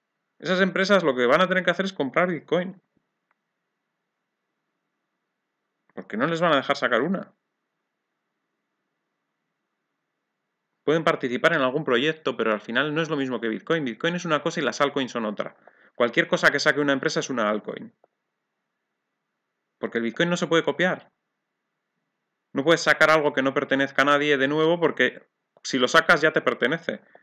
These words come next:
El legado que dejó Satoshi Nakamoto precisamente es sacar algo e irse. Eso es lo que le da más valor al Bitcoin, el que se fuera el creador.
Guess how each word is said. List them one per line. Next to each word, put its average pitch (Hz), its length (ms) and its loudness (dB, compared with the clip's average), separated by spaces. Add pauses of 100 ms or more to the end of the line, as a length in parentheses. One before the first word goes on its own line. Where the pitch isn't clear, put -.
(1500)
El 139 140 4
legado 143 300 6
que 170 60 2
dejó 160 200 0
Satoshi 160 360 -4
Nakamoto 151 440 0
precisamente 147 480 -2
es 151 60 0
sacar 143 260 6
algo 165 460 2
e 135 80 -2
irse. 139 480 -2 (2000)
Eso - 180 -2
es 170 60 2
lo 170 100 0
que 139 80 2
le 135 140 6
da 131 100 6
más 127 180 0
valor 123 320 4
al 113 80 4
Bitcoin, 143 420 -2
el 110 100 -4
que 113 180 0
se 110 160 -6
fuera 175 300 2
el 117 100 -2
creador. 104 480 0